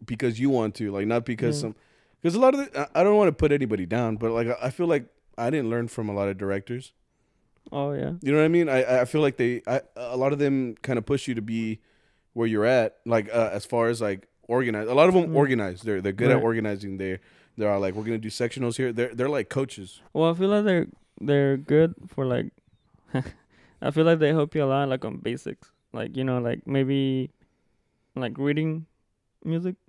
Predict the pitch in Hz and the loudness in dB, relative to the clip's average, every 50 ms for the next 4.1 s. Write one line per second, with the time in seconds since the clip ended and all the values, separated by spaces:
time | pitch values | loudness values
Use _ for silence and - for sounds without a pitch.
0 | _ _ _ _ - - - - 60 - - - - - _ _ _ _ _ _ | _ _ _ _ -8 -6 -6 -4 -2 -4 -4 -4 -8 -12 _ _ _ _ _ _
1 | _ _ _ _ _ _ _ _ _ _ _ - - - - - - 50 50 - | _ _ _ _ _ _ _ _ _ _ _ -6 -6 -4 -4 -4 -6 -6 -6 -6
2 | - - - - - - _ _ - 135 143 147 143 147 151 151 147 135 127 131 | -8 -8 -8 -10 -12 -16 _ _ -6 -2 -2 -2 0 0 0 0 0 0 -2 -4
3 | 139 147 - 170 165 165 165 175 175 - - - 165 165 165 165 175 180 185 185 | -4 -6 -4 -4 -4 -4 -4 -4 -6 -8 -6 -6 -4 -4 -4 -4 -4 -4 -6 -6
4 | - | -8